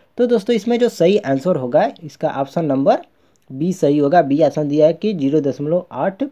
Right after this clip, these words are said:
पश्चगामी। तो ये ऑप्शन नंबर इसका बी सही है। अब अगला क्वेश्चन है, प्रेरण मोटर की गति नियंत्रण की जाती है। जो प्रेरण मोटर होता है, उसकी गति नियंत्रण कैसे की जाती है? ऑप्शन दिया है इसका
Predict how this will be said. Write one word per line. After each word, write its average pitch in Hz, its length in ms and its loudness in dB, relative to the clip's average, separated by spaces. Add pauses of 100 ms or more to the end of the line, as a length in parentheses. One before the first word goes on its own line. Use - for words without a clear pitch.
पश्चगामी। 120 800 -2
तो - 480 -12
ये 208 80 -2
ऑप्शन 131 320 -2
नंबर 131 220 0
इसका 190 280 -2
बी 156 380 -4
सही 107 400 -12
है। 107 340 -6 (1500)
अब 175 120 0
अगला 202 200 6
क्वेश्चन 190 360 4
है, 156 220 6 (2000)
प्रेरण 220 280 6
मोटर 208 320 4
की 208 160 -2
गति 180 280 4
नियंत्रण 170 460 2
की 185 560 -2
जाती 143 400 -2
है। 135 80 0
जो 185 160 -2
प्रेरण 185 400 2
मोटर 160 340 4
होता 139 200 4
है, 165 100 6
उसकी 196 240 -6
गति 139 340 0
नियंत्रण 165 440 -2
कैसे 131 360 -2
की 131 200 -4
जाती 117 360 -2
है? 113 80 -6
ऑप्शन 165 280 -4
दिया 196 180 2
है 180 60 4
इसका 196 240 -2